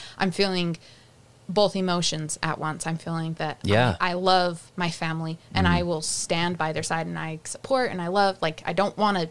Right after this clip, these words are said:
Speaker 1: talk badly about them at all. And that's not what I wanna do, but
Speaker 2: It
Speaker 1: I
Speaker 2: wouldn't
Speaker 1: also
Speaker 2: be
Speaker 1: feel
Speaker 2: truthful to say that there's no, like, it wouldn't be truthful to say everything's fine.
Speaker 1: Yeah, exactly. But I think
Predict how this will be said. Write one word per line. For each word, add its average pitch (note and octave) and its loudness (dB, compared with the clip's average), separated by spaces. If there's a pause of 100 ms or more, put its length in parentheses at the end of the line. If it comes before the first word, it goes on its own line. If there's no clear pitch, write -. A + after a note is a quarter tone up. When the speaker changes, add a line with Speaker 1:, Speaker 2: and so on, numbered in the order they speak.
(280)
Speaker 1:
talk - 0
badly D#3+ -2
about - -8
them - -10
at - -12
all. - -8
And E3 -2
that's - -2
not E3 0
what F3 -4
I D#3+ -2
wanna D#3+ -4
do, F3+ -2 (120)
but F3 2 (360)
Speaker 2:
It A2+ 4
Speaker 1:
I A2+ 6
Speaker 2:
wouldn't B2+ 4
Speaker 1:
also A2+ 0
Speaker 2:
be A#2+ 4
Speaker 1:
feel G#2+ 4
Speaker 2:
truthful A2 4
to - 0
say F#2+ 4
that F#2 2
there's F#2 2
no, F2+ 4 (640)
like, G2 2
it A2+ 4
wouldn't A2 4
be G2+ 0
truthful G2 2
to F2 2
say F#2 2
everything's E2+ -2
fine. - -8 (260)
Speaker 1:
Yeah, A#3 -2
exactly. A3 -8 (400)
But B3 4 (100)
I A#3+ 4
think C#4 2